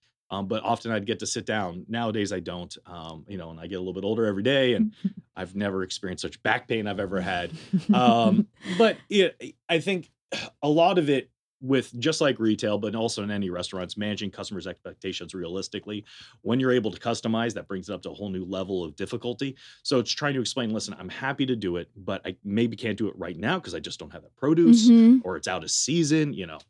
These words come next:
Speaker 1: the grapefruits you can get all year round, but only sometimes are they good.
Speaker 2: Right.
Speaker 1: You know, someone, if they want an all berry smoothie, I'm happy to do it for you, but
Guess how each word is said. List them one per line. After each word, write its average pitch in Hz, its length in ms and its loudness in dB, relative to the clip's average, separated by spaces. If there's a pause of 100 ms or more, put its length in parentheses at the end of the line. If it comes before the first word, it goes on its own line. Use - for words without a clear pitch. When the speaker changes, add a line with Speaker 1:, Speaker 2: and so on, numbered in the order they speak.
(100)
Speaker 1:
the 92 80 -20
grapefruits - 840 -6
you 139 140 0
can 113 140 -4
get 101 220 -4 (260)
all 104 140 -2
year 95 140 -4
round, 127 340 -2
but - 320 -10
only 160 160 -6
sometimes 110 400 -8
are 85 80 -8
they 82 120 -12
good. 139 440 -2
Speaker 2:
Right. 208 440 2
Speaker 1:
You 160 60 0
know, 101 120 -4
someone, 120 420 -2
if 101 140 -6
they 110 80 2
want 113 240 2
an 104 80 0
all 113 240 0
berry 107 260 -2
smoothie, 123 500 -2
I'm 92 120 -12
happy 104 240 -6
to 82 80 -4
do 117 180 -2
it 120 60 -6
for 147 140 -4
you, 143 120 2
but 95 200 -6